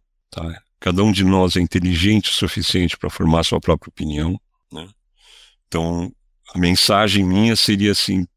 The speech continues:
vamos investir muito em educação, vamos investir em saúde,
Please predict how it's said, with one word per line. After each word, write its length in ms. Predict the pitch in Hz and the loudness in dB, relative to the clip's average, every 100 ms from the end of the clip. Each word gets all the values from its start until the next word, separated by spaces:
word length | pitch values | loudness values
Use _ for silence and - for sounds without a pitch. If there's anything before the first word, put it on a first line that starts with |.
| _ - | _ 0
vamos 260 | 110 107 | 2 2
investir 460 | 107 95 92 - 95 | 2 0 -2 0 0
muito 300 | 101 101 95 | 2 0 0
em 20 | |
educação, 580 | 87 - 82 - 98 101 | -2 -2 -4 -2 -2 -2
vamos 220 | 95 92 | 0 0
investir 400 | 90 82 - 90 | -2 -4 -4 -2
em 60 | 82 | -2
saúde, 640 | 85 82 80 90 - - | -2 -2 -2 -4 -4 -10